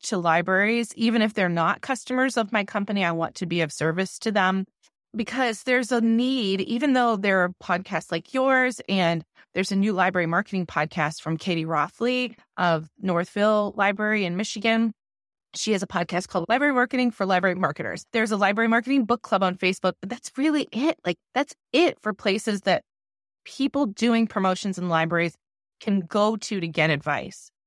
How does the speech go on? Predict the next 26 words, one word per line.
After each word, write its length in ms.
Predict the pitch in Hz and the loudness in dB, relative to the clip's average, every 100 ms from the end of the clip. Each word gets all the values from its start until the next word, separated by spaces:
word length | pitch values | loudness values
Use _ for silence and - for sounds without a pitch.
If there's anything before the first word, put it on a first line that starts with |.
| _ - | _ -2
I 80 | |
just 220 | 185 214 - | -2 -2 -8
feel 480 | - 247 269 240 | -8 -2 0 2
like 280 | 202 180 170 | 0 0 0
it's 320 | 180 - - - | -2 -4 -16 -2
incredibly 600 | 208 185 - 214 208 208 | 0 0 2 0 2 0
important 460 | 175 - 185 190 185 | -2 -2 -4 -4 -6
to 80 | - | -10
keep 340 | - 208 196 | -8 -8 -6
giving 460 | - 190 170 160 156 - _ _ _ _ _ _ - | 0 0 2 0 -2 -8 _ _ _ _ _ _ -10
tips 560 | - 240 - - - - | -2 -2 -2 -18 -18 -6
and 380 | 170 170 170 165 - _ _ _ _ _ _ - | 0 2 0 -4 -10 _ _ _ _ _ _ -2
encouragement 1000 | 208 - - - 285 269 214 247 240 208 _ | 0 0 -6 -4 0 0 0 2 2 0 _
to 320 | - 269 247 | -4 0 2
the 120 | 214 | 0
library 420 | 180 165 185 190 | 2 2 2 2
marketing 420 | 180 175 190 185 165 | 2 2 0 -4 -4
community. 680 | - 190 190 170 139 135 - _ | -2 0 2 2 0 -2 -6 _
We 120 | 262 | -2
want 280 | 320 311 381 | 0 0 0
the 80 | 277 | 0
library 320 | 233 233 240 | 2 2 0
industry 400 | 226 220 - 226 | 0 -2 -2 -4
to 140 | - 180 | -4 -6
be 120 | 160 | -8
strong. 680 | - - 214 196 76 - | -8 -2 2 2 2 -4